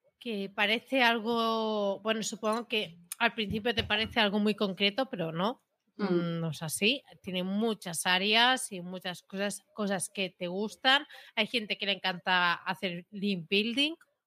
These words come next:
Speaker 1: no sé qué tipo de personas serán. Eh, luego hay otro tipo de personas que les gusta el keyword research,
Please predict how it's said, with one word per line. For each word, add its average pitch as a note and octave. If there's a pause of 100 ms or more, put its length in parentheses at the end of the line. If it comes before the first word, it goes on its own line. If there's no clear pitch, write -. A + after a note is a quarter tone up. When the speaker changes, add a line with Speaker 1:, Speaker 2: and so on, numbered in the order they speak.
(120)
Speaker 1:
no A3
sé F3
qué F3+
tipo F#3+
de F3+
personas E3
serán. G3+ (640)
Eh, A3
luego G#3+
hay G#3
otro G#3+
tipo A#3
de C4+
personas B3+
que -
les A3+
gusta A3+ (320)
el A3
keyword G3
research, A3